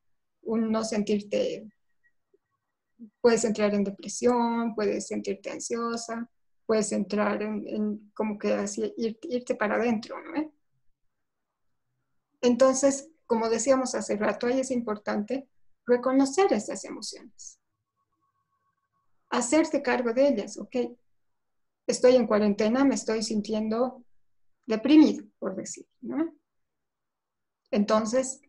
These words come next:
a ver, esta depresión, ¿qué me está diciendo?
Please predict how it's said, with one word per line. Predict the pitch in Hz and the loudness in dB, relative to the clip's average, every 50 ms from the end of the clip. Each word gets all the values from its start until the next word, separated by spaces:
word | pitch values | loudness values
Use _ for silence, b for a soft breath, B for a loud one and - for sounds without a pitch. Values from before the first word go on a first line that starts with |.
| _ _ - | _ _ -4
a | 214 202 | -2 -2
ver, | 208 208 208 - - _ _ _ _ _ _ _ _ _ _ | -2 -2 -4 -8 -14 _ _ _ _ _ _ _ _ _ _
esta | - 262 262 269 269 - 262 | 4 4 4 6 6 4 4
depresión, | 254 240 240 - 247 247 240 - 285 285 285 277 269 - - _ _ - | 4 4 2 2 2 0 2 2 2 2 2 2 0 -4 -10 _ _ -2
¿qué | 294 294 | 0 2
me | 302 294 | 2 2
está | 277 294 - 254 233 | 0 0 0 -2 -2
diciendo? | 226 226 214 - - 208 185 - 214 - | -2 -2 -4 -4 -4 -4 -6 -6 -10 -16